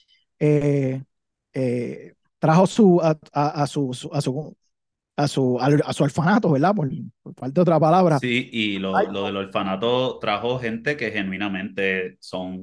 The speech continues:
Speaker 2: huérfanos también. O sea, hay, hay un aspecto so-, este,
Speaker 1: que no estaban
Speaker 2: metafórico,
Speaker 1: apadrinados,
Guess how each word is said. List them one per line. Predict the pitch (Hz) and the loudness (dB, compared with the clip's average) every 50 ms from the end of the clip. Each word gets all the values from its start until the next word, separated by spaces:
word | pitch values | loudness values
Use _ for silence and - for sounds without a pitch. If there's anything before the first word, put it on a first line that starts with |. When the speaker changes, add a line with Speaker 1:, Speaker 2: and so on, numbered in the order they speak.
| 98 92 | -12 -12
Speaker 2:
huérfanos | - 95 92 110 117 - 101 90 92 92 - | -10 -8 -8 -8 -8 -8 -10 -10 -10 -14 -10
también. | - 92 92 90 101 120 117 98 95 | -10 -10 -10 -4 -4 -4 -4 -2 -4
O | 98 | -8
sea, | 95 - 107 98 95 92 | -4 -2 -2 -2 0 -2
hay, | 95 98 95 95 95 | -4 -6 -8 -10 -10
hay | 92 92 98 | -8 -8 -8
un | 104 110 | -6 -6
aspecto | 113 113 - - 117 113 113 - _ - 110 110 107 107 107 107 107 110 113 | -8 -8 -2 -2 -2 -2 -2 -6 _ -4 -2 -2 -2 -2 -2 -2 -2 -4 -8
so-, | - - - 113 101 95 - | -14 -8 -6 -6 -6 -4 -6
este, | 101 95 - _ - 95 92 92 | -10 -10 -10 _ -8 -6 -4 -2
Speaker 1:
que | 95 | -2
no | 90 87 95 | -2 -2 -2
estaban | - - 143 160 151 | 0 0 0 0 0
Speaker 2:
metafórico, | 143 - - | -4 -2 -2
Speaker 1:
apadrinados, | 113 110 107 110 113 - - 202 285 | 0 0 0 -2 -4 -8 -10 -10 -10